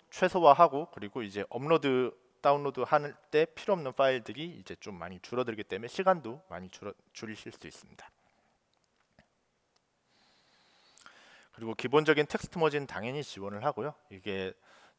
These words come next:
저도 테스트를 해봤는데 많이 꼬여있는 텍스트 파일들도 꽤 잘 머지 추천을 해줍니다.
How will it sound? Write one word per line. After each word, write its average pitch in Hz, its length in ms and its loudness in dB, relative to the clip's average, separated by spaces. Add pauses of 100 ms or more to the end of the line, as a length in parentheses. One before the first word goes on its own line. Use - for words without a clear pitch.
(240)
저도 127 240 -6
테스트를 202 360 0
해봤는데 156 460 4 (100)
많이 170 360 2
꼬여있는 214 540 6
텍스트 - 340 -6
파일들도 135 680 2 (340)
꽤 185 240 2 (340)
잘 107 400 -4 (200)
머지 101 480 -8
추천을 131 400 -10
해줍니다. - 420 -12